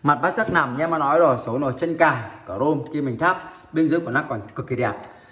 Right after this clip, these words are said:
Đấy, đây là chiếc thùng Carex đóng cho ô đô, à, thương hiệu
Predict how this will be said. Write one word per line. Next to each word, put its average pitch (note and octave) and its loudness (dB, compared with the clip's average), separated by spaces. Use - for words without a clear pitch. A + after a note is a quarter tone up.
Đấy, A#2 -4
đây F#3 8
là D#3+ 2
chiếc F#3+ 0
thùng C3 2
Carex E3 6
đóng C#3 -2
cho D#3+ 6
ô D#3 6
đô, D#3+ 2
à, G#2 -8
thương C3+ -2
hiệu C3+ 0